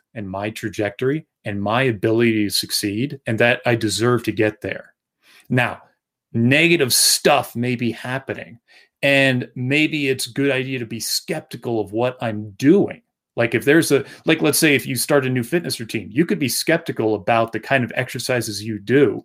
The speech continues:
and make sure that they mesh with your body type, your metabolism, where you're at in life. Test it out, but always be positive that you are eventually going to figure it out and succeed. See, most people are the opposite,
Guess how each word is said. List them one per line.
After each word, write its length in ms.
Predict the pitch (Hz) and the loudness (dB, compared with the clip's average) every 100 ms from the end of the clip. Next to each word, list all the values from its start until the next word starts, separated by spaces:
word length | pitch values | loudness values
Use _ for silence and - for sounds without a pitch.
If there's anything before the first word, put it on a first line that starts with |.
| _ _ | _ _
and 180 | 131 120 | 0 2
make 180 | 135 135 | 2 2
sure 200 | 139 120 | 0 0
that 140 | 104 | 0
they 140 | 117 | 0
mesh 340 | 113 110 120 - | 0 2 0 -2
with 120 | 110 | -4
your 140 | 120 | -2
body 400 | 107 104 110 113 | 0 0 0 0
type, 340 | 117 120 117 117 _ - | -4 -2 -2 -4 _ -4
your 180 | 110 | 0
metabolism, 880 | 120 113 117 110 104 113 110 120 117 - _ | 2 0 2 0 0 -2 -2 -2 -4 -8 _
where 260 | - 113 123 | -2 2 4
you're 160 | 113 107 | 4 2
at 180 | 110 | 0
in 100 | 113 | -2
life. 280 | 107 107 107 _ _ - | -4 -2 -4 _ _ -2
Test 320 | 175 185 - | 0 0 -2
it 100 | 127 | 0
out, 320 | 147 - - _ _ _ - - - | 0 0 -6 _ _ _ -20 -6 0
but 180 | 131 | 0
always 400 | - 143 170 170 | 2 4 6 4
be 160 | - 127 | 2 -6
positive 680 | - - 120 120 101 107 - _ _ _ | -6 -8 -6 -4 -6 -10 -14 _ _ _
that 380 | 113 117 107 101 | -2 0 0 -6
you 500 | 104 117 160 170 170 127 | -10 -2 2 2 2 2
are 320 | 127 123 123 | 4 4 2
eventually 840 | 110 101 113 127 - 104 - 120 _ _ | -4 -2 -2 -2 -6 -10 -12 -14 _ _
going 240 | 120 113 117 | -2 0 -2
to 100 | 98 | -4
figure 460 | - 135 120 113 | -4 -2 0 0
it 40 | 107 | 2
out 240 | 104 104 - | 0 -2 -6
and 140 | 107 | -8
succeed. 560 | - 107 - 110 - - _ _ _ - _ - | -8 -6 -6 -8 -10 -20 _ _ _ -20 _ -2
See, 140 | 170 | 2
most 260 | 156 202 208 | 6 6 4
people 220 | 175 127 | 0 2
are 140 | 110 | 0
the 100 | 95 | 2
opposite, 480 | 127 160 107 95 - | 2 0 -4 -8 -10